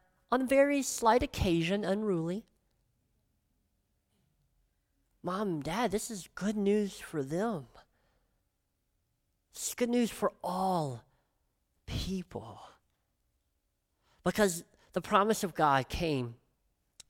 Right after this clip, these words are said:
in a baby, of God taking flesh. But there's more. Savior, Christ, but he's also identified here. He is also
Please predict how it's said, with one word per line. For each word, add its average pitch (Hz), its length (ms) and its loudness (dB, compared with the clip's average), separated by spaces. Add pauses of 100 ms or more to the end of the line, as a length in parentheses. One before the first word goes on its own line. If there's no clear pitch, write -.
(500)
in 185 80 -4
a 208 40 0
baby, 254 360 -6 (1300)
of - 120 -14
God 202 280 -4
taking 175 440 -2
flesh. 196 480 -2
But 196 160 2 (760)
there's 202 380 0
more. 294 540 4 (1200)
Savior, 170 680 -2 (360)
Christ, 202 600 0
but 190 80 0
he's 170 220 -2
also 220 460 4
identified 170 600 0
here. 127 380 -4
He 170 220 -2
is 165 240 0
also 151 640 4